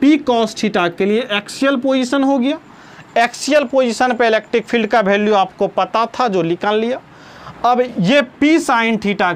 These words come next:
के लिए ये perpendicular position हो गया। अब यहाँ पर मैंने क्या लिखा, P equal to Q into two, ये breaks into two componental part, which is P cos theta, ठीक है,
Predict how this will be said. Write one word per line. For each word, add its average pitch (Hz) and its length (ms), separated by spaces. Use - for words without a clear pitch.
के 190 120
लिए 214 180
ये 226 220
perpendicular 220 800
position 277 480
हो 262 180
गया। 285 220
अब 208 120
यहाँ 247 200
पर 254 160
मैंने 247 220
क्या 240 160
लिखा, 175 260
P 269 180
equal 233 400
to 254 100
Q 254 160
into 226 320
two, 175 140
ये 196 100
breaks 247 340
into 226 360
two 277 220
componental 190 720
part, - 380
which 247 280
is 262 180
P 277 100
cos 196 260
theta, 120 400
ठीक 226 220
है, 113 220